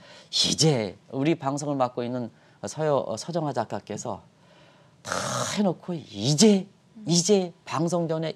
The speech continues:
이제 이렇게 얘기하고 있습니다. 뒤늦게나마 했던 것은 다행이지 않냐 생각합니다. 정치적 입장에서는 신용대출이든가 이런 측면도 좀 이렇게 이번에 실수요자뿐만 아니라 지금은 은행 부분이 아니라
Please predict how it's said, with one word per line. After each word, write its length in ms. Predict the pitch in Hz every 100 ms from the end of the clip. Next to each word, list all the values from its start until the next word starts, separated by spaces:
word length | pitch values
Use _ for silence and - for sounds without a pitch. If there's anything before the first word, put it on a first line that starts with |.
| -
이제 480 | 226 220 208 196 190
이렇게 300 | 143 135 131
얘기하고 380 | 110 107 104 95
있습니다. 480 | 98 - 104 101 95 - _ _ - _ -
뒤늦게나마 520 | - 170 180 143 117
했던 300 | 113 131 139
것은 260 | 104 104 175
다행이지 360 | 120 107 101 104
않냐 220 | 95 101
생각합니다. 600 | 110 107 98 95 95 92
정치적 400 | - 117 123 117
입장에서는 520 | 113 117 110 135 131 - - -
신용대출이든가 880 | - 180 165 143 - 127 127 127
이런 240 | 110 113 156
측면도 680 | 160 123 113 95 90 185 - - - -
좀 180 | - 104
이렇게 400 | 98 - 95 92 - - _
이번에 440 | 104 98 104 98 - - -
실수요자뿐만 1040 | - 196 - 147 123 - 131 - 165 139
아니라 300 | 104 139 123 - - -
지금은 380 | - 117 143 143 -
은행 240 | 185 202
부분이 260 | 170 151 147
아니라 340 | 120 147 117